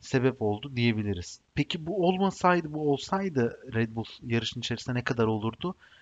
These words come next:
Bence şampiyonluk açısından, pilotlar şampiyonluk açısından bir şey söyleyemem ama takımlar şampiyonası açısından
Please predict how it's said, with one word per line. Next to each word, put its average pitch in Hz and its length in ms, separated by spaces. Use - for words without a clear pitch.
Bence 139 720
şampiyonluk 139 720
açısından, 110 360
pilotlar 120 320
şampiyonluk 123 560
açısından 120 460
bir 117 60
şey 127 120
söyleyemem 139 460
ama 165 260
takımlar 175 380
şampiyonası 139 600
açısından 127 580